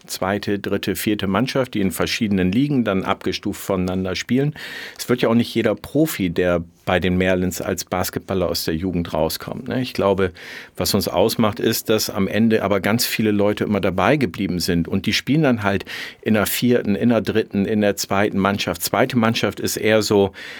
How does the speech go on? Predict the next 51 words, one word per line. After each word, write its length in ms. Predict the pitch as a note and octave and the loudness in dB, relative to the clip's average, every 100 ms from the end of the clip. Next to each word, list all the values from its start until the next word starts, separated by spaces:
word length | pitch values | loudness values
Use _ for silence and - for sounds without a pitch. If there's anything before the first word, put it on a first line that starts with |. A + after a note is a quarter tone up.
| - - | -18 0
wenn 160 | G2+ G2 | 2 4
du 100 | F#2+ | 4
ein 60 | |
leistungsorientierter 1160 | F#2 G#2+ C3 - A2+ - G2+ G#2+ G#2 - G#2+ G#2+ | 6 4 4 0 -2 0 0 2 0 0 0 0
Jugendlicher 640 | G2+ D3 D#3 B2+ A#2+ B2 A2 | 2 2 2 2 0 0 2
bist, 340 | A#2+ A#2 - | 2 0 0
der 80 | G2 | 0
dann 180 | G2+ G2+ | 2 2
irgendwann 380 | G#2+ G#2 G#2+ | 2 2 2
rausgekommen 680 | G2+ A#2+ D3 C3+ - B2 A#2 | 4 4 2 -2 -2 2 4
bist, 340 | A2 A2 - - | 4 0 -4 -4
aber 260 | G2 G2 F2 _ | 0 0 0 _
du 120 | G2 | -6
schaffst 400 | - B2 - - | -2 -2 -2 -2
mit 100 | A2 | -2
achtzehn 560 | G#2+ B2 - - A#2 A2+ - - - - | 0 -2 -2 2 2 2 -4 -16 -10 2
meistens 400 | G#2+ A2 G#2 - | 2 2 -2 0
ja 100 | G#2 | 2
nicht 240 | A#2+ - | 2 -2
gleich 320 | G2+ G#2 A2+ | -2 -2 0
den 160 | A2 G2+ | -2 -2
Sprung 480 | - - A2+ A2+ A2+ | -4 0 4 4 2
in 180 | B2 | 2
eine 120 | C3 B2 | 2 2
Profimannschaft 920 | - B2+ B2+ A#2 G#2 G#2+ - G2 - | 0 0 2 2 4 2 0 -2 0
in 120 | G#2+ | 0
die 100 | G2 | 0
erste 340 | G#2 G#2+ - | 0 -2 -4
oder 160 | F#2+ F#2 | -4 -4
zweite 360 | - G2 G2 | -2 -2 0
Liga. 260 | G2 B2+ G#2 | 0 0 0
Das 160 | E2+ F#2 | -2 -2
heißt, 220 | F#2+ - | -2 -4
du 60 | |
brauchst 360 | F2+ F#2 A#2 - | 0 0 0 -2
noch 100 | G#2 | -4
so 120 | G#2 | -4
ein, 200 | F2 G2+ | -2 -2
zwei 220 | - G2 | -2 -2
Jahre, 400 | F2+ G#2 G#2+ G2+ - - - - | 2 2 2 -2 -6 -12 -12 -6
wo 100 | G#2+ | -2
du 120 | G#2 | 0
dich 200 | G2+ - | -2 -4
auch 160 | F#2 | -4
austoben 720 | F2 C3 D#3 - - G2+ F#2+ F2+ | 0 2 0 -2 0 2 2 0
kannst, 320 | G2 F#2+ - | 0 -2 -2
wo 80 | G2+ | -2
du 100 | G2 | 0
dich 160 | F#2+ | 0
entwickeln 520 | G#2 G2+ C#3+ E3 A2 G2 | 0 0 2 4 2 2
kannst 420 | F#2 D#2+ - | 0 0 0